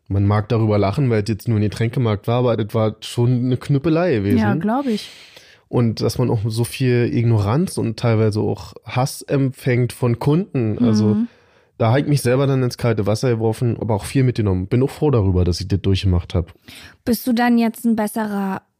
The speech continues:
Speaker 2: Kunde in einem Supermarkt? Nicht so wie ich ein schlechter Gast bin in einem Restaurant? Hast du
Speaker 1: Ja,
Speaker 2: eine
Speaker 1: also ich würde mich schon als angenehmeren Kunden bezeichnen, weil ich auch weiß, wie es andersrum ist. Und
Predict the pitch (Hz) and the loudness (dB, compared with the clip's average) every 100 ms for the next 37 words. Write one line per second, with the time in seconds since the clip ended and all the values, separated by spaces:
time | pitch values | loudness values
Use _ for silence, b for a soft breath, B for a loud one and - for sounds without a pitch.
0 | - - 226 262 339 349 247 240 233 226 | -10 -2 2 2 0 -2 0 2 2 2
1 | 226 - 254 311 320 339 381 - - - | 0 -4 -4 -2 -2 -4 -6 -10 -20 -8
2 | - 233 - 208 208 226 226 220 214 208 | -2 -2 0 -2 -2 -4 0 2 2 0
3 | - 214 214 - 214 208 208 196 214 - | -4 -4 -4 -4 -4 -4 -4 -6 -6 -8
4 | - 254 254 220 214 214 208 - 214 226 | -2 0 2 2 0 -2 -6 -6 -4 -2
5 | 285 330 - 247 - 120 - 113 123 110 | -4 -8 -16 -4 0 2 2 2 2 2
6 | 127 123 120 - 117 104 - 113 120 123 | 2 2 2 2 2 2 0 0 2 4
7 | 117 104 107 104 117 98 101 95 107 101 | 4 2 2 2 0 2 0 0 2 2
8 | 104 98 92 92 - - 104 107 104 - | 4 2 2 0 -2 -4 0 2 2 0
9 | 107 92 92 87 92 90 113 - - 92 | -2 0 0 0 -2 0 -2 -4 -4 -4
10 | 85 | -4